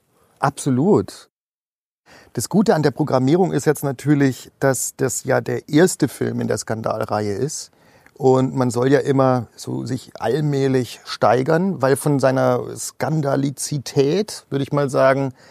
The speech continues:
landet der Film bei mir auf dem letzten Platz oder vielleicht allerhöchstens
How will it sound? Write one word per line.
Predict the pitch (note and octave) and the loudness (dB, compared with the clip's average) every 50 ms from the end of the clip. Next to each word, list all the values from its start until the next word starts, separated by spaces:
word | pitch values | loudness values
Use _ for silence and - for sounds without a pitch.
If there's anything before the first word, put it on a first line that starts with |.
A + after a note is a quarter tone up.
| - _ - | -20 _ -4
landet | B2+ B2+ C3+ C#3 C#3+ B2 | 0 2 2 2 2 0
der | C#3+ B2+ | -2 -4
Film | - - D3 C#3 C#3 C3 | -2 0 0 2 2 2
bei | C3 B2 | 2 2
mir | B2 C3 C#3+ D#3 E3 F3 E3+ D3+ D3 _ _ _ - | 4 4 4 6 4 4 2 0 -4 _ _ _ -8
auf | - B2 - | -8 -6 -2
dem | C#3 C3 | 0 2
letzten | C#3 D#3 - - - - D#3 | 2 2 2 0 -6 -8 -8
Platz | - - D#3 D3 C#3+ - - C3 | -4 -2 -2 -2 -2 -4 -8 -8
oder | B2+ A#2+ | -8 -8
vielleicht | A2 C3 B2 - | -6 -8 -4 -2
allerhöchstens | B2+ C3 C3+ B2+ A#2 C3+ C3+ - - - - C3 A#2+ - - | 0 2 2 2 2 0 -2 -4 -6 -6 -4 -4 -4 -6 -8